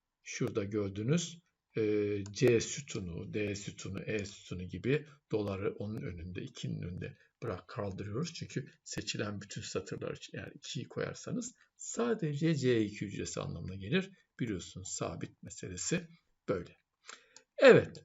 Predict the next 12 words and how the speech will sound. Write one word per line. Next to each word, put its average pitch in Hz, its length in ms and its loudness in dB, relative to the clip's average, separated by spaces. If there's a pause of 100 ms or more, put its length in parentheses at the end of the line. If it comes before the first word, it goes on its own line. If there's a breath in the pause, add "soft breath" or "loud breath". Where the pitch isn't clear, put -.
buna 117 240 4
da - 80 2
ihtiyaç - 480 0
yok 80 160 -4
sanıyorum. 127 540 0 (260 loud breath)
Onları 131 460 10
yaptık. 101 500 6 (180 soft breath)
Size 226 380 6
bir 233 200 -4
tablo 226 360 6
yapısı 151 540 6
önerdim. 135 680 6